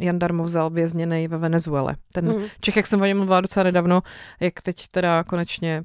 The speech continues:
Speaker 1: přiletěl, ho propustili po roce a půl, tak
Speaker 2: Mhm.
Speaker 1: hurá.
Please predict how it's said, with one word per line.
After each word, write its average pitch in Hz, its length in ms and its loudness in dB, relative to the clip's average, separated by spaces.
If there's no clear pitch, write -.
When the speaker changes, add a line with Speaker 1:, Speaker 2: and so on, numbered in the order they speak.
Speaker 1:
přiletěl, 160 600 -4
ho 160 80 -8
propustili 160 560 -8
po 156 120 -10
roce - 240 -10
a 165 100 -10
půl, 156 300 -8
tak - 160 -12
Speaker 2:
Mhm. 180 180 -6
Speaker 1:
hurá. 147 280 0